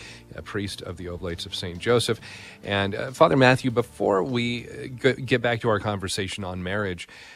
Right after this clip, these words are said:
you've heard us talking about this medal of Saint Mother Teresa that we're offering for anybody who comes in and makes a pledge of a dollar a day here today during the Inner Life. And I, I thought maybe we could just take a moment and talk about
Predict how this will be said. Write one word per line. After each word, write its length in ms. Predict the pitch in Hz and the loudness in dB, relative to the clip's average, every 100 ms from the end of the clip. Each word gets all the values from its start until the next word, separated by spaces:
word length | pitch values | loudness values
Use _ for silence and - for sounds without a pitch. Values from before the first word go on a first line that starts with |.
| - | -18
you've 220 | 107 110 107 | -10 -8 -4
heard 160 | 127 | -4
us 120 | 113 | -2
talking 420 | - 104 101 110 101 | -4 -4 -4 -4 -8
about 440 | 90 90 92 92 - | -6 -4 -2 -2 -6
this 600 | 95 98 92 - - - - - | -12 -8 -8 -8 -12 -12 -16 -12
medal 580 | 113 101 107 101 90 87 | -8 -6 -4 -4 -6 -10
of 400 | 95 90 87 85 - | -10 -8 -8 -12 -14
Saint 260 | - 101 98 | -10 -10 -8
Mother 300 | 98 95 85 | -8 -8 -10
Teresa 800 | - 90 87 95 - 85 82 90 | -12 -12 -10 -10 -12 -14 -16 -18
that 180 | 92 92 87 | -12 -10 -8
we're 160 | 92 | -10
offering 400 | 90 87 - 92 | -6 -8 -8 -12
for 140 | 87 90 | -10 -12
anybody 320 | 87 85 87 | -12 -10 -10
who 120 | 92 | -12
comes 360 | - 92 87 90 | -12 -12 -10 -10
in 180 | 85 85 | -10 -10
and 100 | 82 | -10
makes 220 | 87 - | -10 -12
a 60 | |
pledge 400 | - 101 87 85 - - - - | -14 -10 -10 -10 -16 -20 -20 -12
of 160 | 95 | -10
a 60 | 90 | -8
dollar 340 | 90 87 87 | -4 -4 -4
a 80 | 85 | -8
day 340 | 82 90 92 95 | -6 -4 -4 -6
here 440 | 92 82 82 - - | -10 -10 -10 -14 -14
today 280 | 101 90 87 | -10 -8 -8
during 220 | 87 85 | -8 -10
the 80 | 82 | -10
Inner 280 | 104 107 | -8 -6
Life. 300 | 98 82 87 - - - - - | -6 -8 -10 -14 -20 -20 -20 -14
And 400 | - 107 104 104 | 0 4 4 2
I, 220 | - - - | -2 -8 -4
I 140 | 156 156 | -2 4
thought 260 | 147 127 | 6 6
maybe 220 | 139 131 | 4 0
we 140 | 123 117 | 0 -4
could 120 | 113 | -6
just 200 | 95 - | -8 -10
take 240 | 110 95 | -8 -8
a 40 | 98 | -8
moment 340 | 92 90 90 | -8 -6 -8
and 140 | 101 90 | -10 -12
talk 320 | - 90 90 | -8 -6 -6
about 380 | 90 87 85 | -6 -6 -6